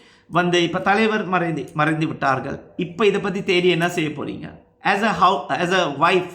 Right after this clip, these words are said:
as a widow, அவங்களுக்கு அந்த ஃபீலிங் இருக்கும், அவங்களுக்கு அந்த கஷ்டம் இருக்கும், அவங்களுக்கு தான் அந்த கஷ்டம் விளங்கும்.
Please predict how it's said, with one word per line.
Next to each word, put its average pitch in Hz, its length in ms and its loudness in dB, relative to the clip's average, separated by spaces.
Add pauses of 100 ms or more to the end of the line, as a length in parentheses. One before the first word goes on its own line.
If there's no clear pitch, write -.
(120)
as 135 160 -6
a 143 60 -4
widow, 156 400 -2
அவங்களுக்கு 151 460 -2
அந்த 139 140 -6
ஃபீலிங் 185 360 2
இருக்கும், 139 300 -2
அவங்களுக்கு 147 300 -2
அந்த 143 180 -4
கஷ்டம் 196 460 -4
இருக்கும், - 380 -6 (180)
அவங்களுக்கு 240 460 0
தான் 277 100 0
அந்த 254 140 2
கஷ்டம் 240 380 0
விளங்கும். 190 480 -2